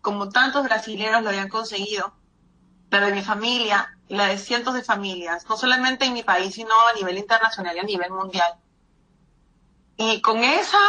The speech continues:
energía, más quebrada, no sé si conocen todos al Chavo del Ocho, pero súper endeudada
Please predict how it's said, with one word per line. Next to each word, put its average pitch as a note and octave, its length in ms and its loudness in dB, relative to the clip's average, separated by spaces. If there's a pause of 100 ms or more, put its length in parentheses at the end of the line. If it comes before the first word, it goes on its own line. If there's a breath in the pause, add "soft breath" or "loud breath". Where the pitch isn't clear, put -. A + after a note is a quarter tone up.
(160)
energía, B3+ 760 -2 (1000)
más F4+ 360 2
quebrada, D4+ 880 4 (2250)
no A#3 100 0
sé B3+ 160 -2
si B3 120 -4
conocen G#3 280 -2
todos A3+ 160 4
al C4 100 0
Chavo G#3+ 200 2
del G3+ 160 2
Ocho, G#3 200 0
pero F3 360 -2 (540 loud breath)
súper - 460 2
endeudada B3 760 4